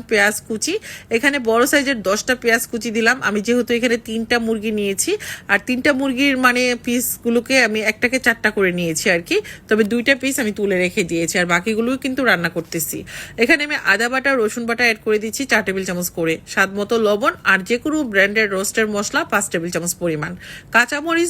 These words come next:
দশ পনেরোটার মতো এখানে অ্যাড করে দিলাম, যেহেতু কোনো ঝালমরিচ অ্যাড করতেছি না। আর যদি চান আর একটু কাঁচামরিচ বাড়িয়ে দিতে পারেন, আর চাইলে কিন্তু ঝালমরিচের গুঁড়া এক টেবিল চামচ দিতে পারেন। এখন আমি খুব ভালো করে মশলাটা কষিয়ে নিচ্ছি। এই রোস্টটা খেতে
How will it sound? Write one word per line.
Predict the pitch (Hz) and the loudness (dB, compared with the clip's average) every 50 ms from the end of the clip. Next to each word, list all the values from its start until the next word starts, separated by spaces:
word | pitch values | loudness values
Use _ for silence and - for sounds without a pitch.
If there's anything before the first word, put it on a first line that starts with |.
| 285 240 | 2 2
দশ | 226 226 - - 233 | 2 2 2 0 0
পনেরোটার | 226 214 214 214 214 214 214 247 247 240 226 | 2 4 6 6 4 4 4 2 2 2 0
মতো | 214 - 311 294 247 | -2 0 2 2 2
এখানে | - - 214 190 170 | 2 0 0 2 0
অ্যাড | 175 175 - - | 0 -2 -2 -2
করে | 175 170 160 170 | 0 0 0 0
দিলাম, | 160 160 165 165 165 170 | 0 -2 -2 -4 -4 -2
যেহেতু | 220 233 220 247 247 269 | -2 -2 -2 -2 -6 -6
কোনো | 277 277 240 233 | -4 -4 -4 0
ঝালমরিচ | 240 214 190 190 196 208 233 233 - 190 | 0 0 0 0 0 -2 -2 0 0 -2
অ্যাড | 170 - - | -2 -2 -6
করতেছি | 175 165 - - 170 - - 180 170 | -10 -10 -8 -6 -6 -6 -6 -4 -6
না। | 165 - - - - - - - - - - 208 | -6 -8 -8 -16 -18 -16 -18 -18 -14 -2 2 2
আর | 214 220 226 | 2 2 0
যদি | 269 254 311 294 - | 0 0 0 2 4
চান | 330 339 330 - | 2 2 4 2
আর | 226 226 226 | 0 0 0
একটু | 226 - 262 - | -2 -4 2 2
কাঁচামরিচ | 247 247 269 247 254 262 240 226 214 | 2 2 2 -2 -2 -4 -4 0 2
বাড়িয়ে | 226 208 208 226 220 233 | 2 2 2 0 -2 -2
দিতে | 226 - 240 233 - | -2 -2 -2 0 2
পারেন, | 220 226 254 262 - - 185 | 2 2 2 -2 0 0 0
আর | 175 175 - | 0 2 0
চাইলে | 202 196 208 220 214 | 0 2 2 0 -2
কিন্তু | 262 254 254 285 240 220 | -2 -4 -4 -6 -4 0
ঝালমরিচের | 233 208 180 185 190 202 208 208 - 247 247 226 | 2 2 2 2 0 -2 -2 -2 0 -4 -4 -2
গুঁড়া | 262 277 311 330 277 | 0 2 4 4 2
এক | 233 - | 2 0
টেবিল | 220 196 185 190 - | -2 -4 -4 -4 -6
চামচ | 185 196 196 - - | -6 -8 -8 -8 -8
দিতে | 180 - 170 156 - | -8 -6 -6 -6 -4
পারেন। | 170 170 165 175 180 - - - - - - - - - 214 | -4 -4 -4 -6 -12 -14 -16 -16 -16 -16 -16 -12 -2 0 0
এখন | 214 - 320 302 302 | 0 2 0 -2 -2
আমি | 330 339 320 | -2 -4 -2
খুব | 330 285 240 262 247 | -4 -2 -2 0 2
ভালো | 254 254 277 277 - | 2 2 2 2 2
করে | 302 311 302 277 262 | 2 2 2 2 0
মশলাটা | 262 - - 277 262 294 311 302 - | -2 0 -2 0 0 0 -2 0 0
কষিয়ে | 247 233 - - 196 180 180 | 0 0 2 0 -2 -2 -2
নিচ্ছি। | 175 175 - - - 180 175 - - - - - - 233 | -4 -6 -6 -6 -6 -8 -12 -14 -20 -20 -16 -2 2 4
এই | 220 220 226 | 6 6 6
রোস্টটা | 233 247 262 - - 311 311 - | 6 4 4 2 0 0 0 2
খেতে | - 302 294 311 | 0 0 0 0